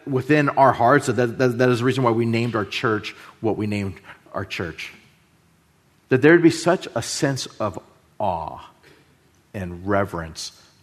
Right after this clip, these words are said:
towards God. We'd see him as so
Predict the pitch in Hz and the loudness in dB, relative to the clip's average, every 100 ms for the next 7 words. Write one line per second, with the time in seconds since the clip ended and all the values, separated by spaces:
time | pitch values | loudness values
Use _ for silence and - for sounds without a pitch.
0 | _ _ - 92 80 92 80 78 - _ | _ _ -12 -10 -10 -8 -8 -8 -18 _
1 | _ _ _ _ _ _ _ _ _ _ | _ _ _ _ _ _ _ _ _ _
2 | - 117 - 160 139 131 110 - | -6 -4 4 4 6 0 -2 -2